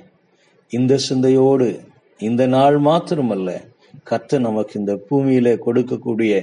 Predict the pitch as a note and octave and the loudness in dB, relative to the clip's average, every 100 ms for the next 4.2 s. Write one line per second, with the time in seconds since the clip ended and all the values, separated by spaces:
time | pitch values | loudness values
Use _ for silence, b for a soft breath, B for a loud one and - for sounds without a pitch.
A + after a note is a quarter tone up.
0 | B B B A2+ C#3+ C#3+ C#3+ D3 C3 B2+ | B B B 0 2 2 0 2 2 0
1 | B2+ C3 B2+ B2 A2+ G#2 G#2 B2 C3 B2 | 0 0 0 2 0 -2 2 2 2 2
2 | A#2+ B2 A#2 A2+ A2+ - A#2 B2 B2+ C#3+ | 0 0 -2 -4 -4 -4 -2 -2 -2 -2
3 | D3 C#3+ C#3+ C#3 - G#2+ G2+ F#2+ F#2 F2+ | 0 0 0 -2 -4 -4 -2 -4 -6 -4
4 | F#2 E2 | -4 -4